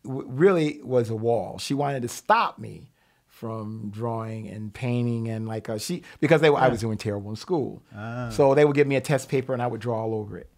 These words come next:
Speaker 1: And so I was just, like, you know, incorrigible.
Speaker 2: She,
Speaker 1: So
Speaker 2: yeah,
Speaker 1: she,
Speaker 2: she just
Speaker 1: she
Speaker 2: thought you didn't care.
Speaker 1: Yeah, of course, of course.
Speaker 2: Yeah.
Speaker 1: So, I mean, and you're growing up in the hood, it's
Speaker 2: Yeah.
Speaker 1: like, you know, they, they would look like that. And she didn't know what I was gonna become or what. And I, d-, I was an addict, so I couldn't stop.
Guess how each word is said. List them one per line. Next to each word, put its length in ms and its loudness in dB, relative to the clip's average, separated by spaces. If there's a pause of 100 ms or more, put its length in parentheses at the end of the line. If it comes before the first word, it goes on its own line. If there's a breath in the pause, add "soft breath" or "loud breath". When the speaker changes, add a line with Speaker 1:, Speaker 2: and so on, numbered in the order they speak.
(540 soft breath)
Speaker 1:
And 400 2
so 160 4
I 100 6
was 160 4
just, 160 -8
like, 220 -4
you 60 -2
know, 180 -4
incorrigible. 540 0
Speaker 2:
She, 80 -8
Speaker 1:
So 80 4
Speaker 2:
yeah, 140 2
Speaker 1:
she, 120 -2
Speaker 2:
she 80 4
just 180 2
Speaker 1:
she 40 -4
Speaker 2:
thought 200 4
you 140 -2
didn't 240 -6
care. 340 -2
Speaker 1:
Yeah, 240 4
of 180 -10
course, 180 -14
of 80 -16
course. 480 -14
Speaker 2:
Yeah. 180 -8
Speaker 1:
So, 360 0
I 120 4
mean, 220 0
and 120 -2
you're 120 0
growing 320 2
up 100 -4
in 80 -6
the 60 -6
hood, 500 4
it's 180 -6
Speaker 2:
Yeah. 140 0
Speaker 1:
like, 160 -6
you 100 0
know, 120 0
they, 180 -2
they 120 0
would 220 6
look 280 2
like 180 2
that. 340 -10 (440 soft breath)
And 180 4
she 100 0
didn't 200 4
know 260 8
what 240 4
I 100 6
was 100 0
gonna 140 0
become 520 0
or 260 6
what. 120 4
And 100 0
I, 80 6
d-, 180 -2
I 120 6
was 120 0
an 100 0
addict, 440 0
so 80 -2
I 80 0
couldn't 220 2
stop. 460 -6